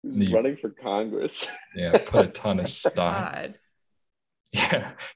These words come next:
Speaker 2: yeah, a politician. <laughs> It's like, "Are, are you gonna make policy about this?" <laughs>
Speaker 3: <laughs>
Speaker 1: You're gonna make policy about your acne.
Speaker 2: Yeah, yeah. Outlaw me having friends or <laughs>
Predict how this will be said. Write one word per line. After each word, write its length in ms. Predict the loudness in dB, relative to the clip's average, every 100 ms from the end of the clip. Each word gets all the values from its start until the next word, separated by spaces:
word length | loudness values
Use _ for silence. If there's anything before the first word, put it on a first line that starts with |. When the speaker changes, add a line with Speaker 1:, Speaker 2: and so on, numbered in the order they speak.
| 0
Speaker 2:
yeah, 140 | 2 2
a 40 |
politician. 1000 | 2 2 4 4 2 0 0 0 -2 -4 -14 -20 -14 -6
<laughs> 440 | 0 0 2 0 0 -6 _ _ -12 -12 -4
It's 560 | -4 0 -2 0 2 2
like, 180 | 2 -4 -2
"Are, 220 | 0 2 0
are 60 |
you 160 | 2 4
gonna 200 | 6 6
make 260 | 6 2 0
policy 720 | 2 4 4 2 0 0 0
about 380 | 2 0 -2 -4
this?" 440 | -6 -6 -10 -16 _ _ -20 -20 -20
<laughs> 200 | _ -20 -16 -4
Speaker 3:
<laughs> 0 |
Speaker 1:
You're 380 | 0 2 2 0 -6 -8 -6 -4
gonna 60 | 2
make 240 | 2 2
policy 520 | 4 8 8 8 6
about 220 | 4 6 4
your 200 | 4 6
acne. 380 | 6 6 2 0
Speaker 2:
Yeah, 180 | 4 4 4
yeah. 400 | 4 4 4 2
Outlaw 540 | 4 2 4 6 8
me 300 | 6 4 2
having 380 | 2 2 2 -2
friends 800 | -4 0 2 4 2 -4 -8 -8 -4
or 260 | 0 0
<laughs> 420 | 0 -2 -4 -2